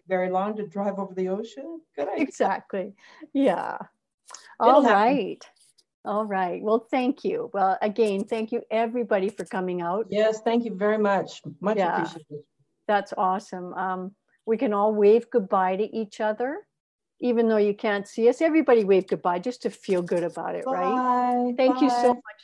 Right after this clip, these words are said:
Speaker 2: Lori. Thank you everybody for coming out, and thank you for your questions and your comments. It's, it's nice. It, we can't see you, but we know you're there, and we appreciate it.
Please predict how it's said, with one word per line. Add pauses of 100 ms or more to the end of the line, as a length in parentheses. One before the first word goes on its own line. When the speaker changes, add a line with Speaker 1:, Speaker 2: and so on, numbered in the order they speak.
Speaker 2:
Lori.
Thank
you
everybody
for
coming
out,
and
thank
you
for
your
questions
and
your
comments.
It's, (300)
it's
nice.
It,
we
can't
see
you,
but
we
know
you're
there,
and
we
appreciate
it.